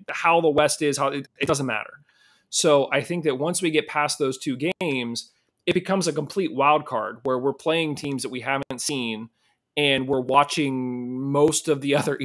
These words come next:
Eastern teams around us play other Eastern teams, and we have a decent sense of how those might shake out.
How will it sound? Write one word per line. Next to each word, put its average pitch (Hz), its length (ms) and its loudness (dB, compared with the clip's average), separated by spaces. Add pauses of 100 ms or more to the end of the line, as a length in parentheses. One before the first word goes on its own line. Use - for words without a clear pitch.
Eastern 143 340 -4
teams 135 240 -4
around 139 280 0
us 123 120 0
play 139 320 0
other 143 300 2
Eastern 143 400 -4
teams, 123 500 -4
and 127 140 -8
we 135 80 -6
have 135 200 2
a 127 40 -2
decent 131 440 -6
sense 135 300 -2
of 123 140 -6
how 127 220 0
those 127 240 -4
might 123 240 -4
shake 127 300 -4
out. 147 360 0